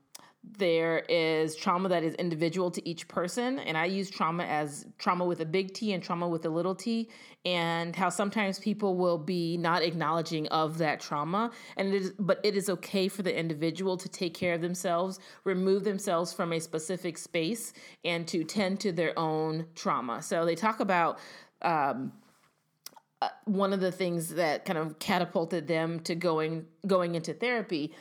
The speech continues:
was the divorce from their previous, uh, spouse. And,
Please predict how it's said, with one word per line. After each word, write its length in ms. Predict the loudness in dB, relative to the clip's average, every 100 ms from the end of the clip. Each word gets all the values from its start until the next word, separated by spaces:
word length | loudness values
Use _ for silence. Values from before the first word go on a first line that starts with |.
| -20 -8
was 680 | 2 4 4 2 2 -2 -8 -2
the 200 | 0 2
divorce 560 | 0 0 2 2 0 -4
from 520 | 0 2 2 0 0
their 120 | -2
previous, 680 | 0 -2 0 0 0 -4 -8 -12 -10 -2
uh, 160 | -2
spouse. 580 | -4 -4 -4 -4 -8 -14 -16 -20 -20 -20 _
And, 640 | 2 2 2 2 0 -4